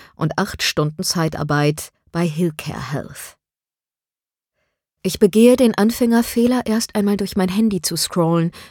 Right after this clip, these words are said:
um richtig zu Bewusstsein zu kommen. Diesen Anfängerfehler mache ich jeden Morgen.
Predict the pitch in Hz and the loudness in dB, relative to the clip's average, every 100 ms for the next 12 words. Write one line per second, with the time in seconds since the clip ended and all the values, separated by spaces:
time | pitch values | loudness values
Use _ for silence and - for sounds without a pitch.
0 | - 185 180 - 143 147 - 160 160 151 | -2 2 2 0 -6 -8 -4 -4 -2 -4
1 | - - - - 139 - - - - - | -4 -6 -6 -8 -8 -6 -6 -6 -16 -20
2 | _ _ _ _ _ - 120 143 120 143 | _ _ _ _ _ -12 -8 -4 -4 -4
3 | 147 143 135 160 139 139 147 107 131 147 | -4 -4 -4 -2 -2 -4 -4 -4 -4 -2
4 | 151 143 - - - - | -2 -2 -8 -12 -12 -14